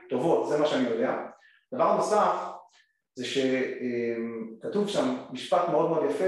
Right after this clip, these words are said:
וזה דבר שלמדתי לגבי תפילה באופן כללי, ואנחנו לקראת תפילות של הימים הנוראים.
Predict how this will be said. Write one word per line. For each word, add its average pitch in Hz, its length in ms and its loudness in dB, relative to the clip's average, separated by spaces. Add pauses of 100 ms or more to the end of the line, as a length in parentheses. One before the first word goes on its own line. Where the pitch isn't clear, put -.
וזה - 280 2
דבר 160 100 4
שלמדתי 147 680 2 (120)
לגבי 147 320 2
תפילה 147 400 2
באופן 151 240 4 (100)
כללי, 156 240 2
ואנחנו 139 300 -2
לקראת 160 260 -2
תפילות 151 420 0
של 139 120 2
הימים 139 220 -2
הנוראים. 131 500 -2